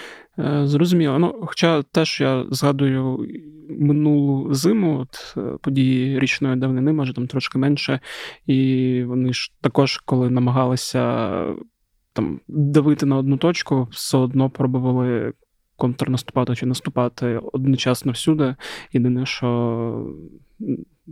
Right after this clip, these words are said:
це майже було для них, е, провально.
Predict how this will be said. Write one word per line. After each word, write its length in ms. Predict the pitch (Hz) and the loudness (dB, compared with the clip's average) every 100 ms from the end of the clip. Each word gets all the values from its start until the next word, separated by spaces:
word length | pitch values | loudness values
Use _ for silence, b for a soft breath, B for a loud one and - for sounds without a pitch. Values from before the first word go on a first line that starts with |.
| - | -16
це 160 | - 120 | -4 0
майже 300 | 123 120 123 | 0 0 -2
було 420 | 120 117 117 113 | -2 -2 -2 -2
для 160 | 120 120 | -2 0
них, 520 | 120 - - - - | -2 -6 -16 -18 -14
е, 200 | - 73 - | -10 -10 -8
провально. 560 | - 120 117 117 110 | -2 0 0 -2 -4